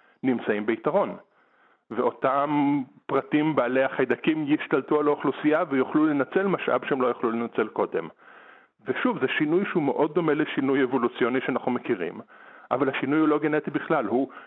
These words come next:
קליטה של סוג מסוים של חיידקים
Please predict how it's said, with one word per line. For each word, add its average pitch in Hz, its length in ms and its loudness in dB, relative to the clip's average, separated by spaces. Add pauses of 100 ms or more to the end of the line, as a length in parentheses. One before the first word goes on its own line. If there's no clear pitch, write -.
(200)
קליטה 147 460 0 (140)
של 147 80 0 (100)
סוג 175 140 2
מסוים 147 420 0
של 151 80 -2
חיידקים 185 500 -2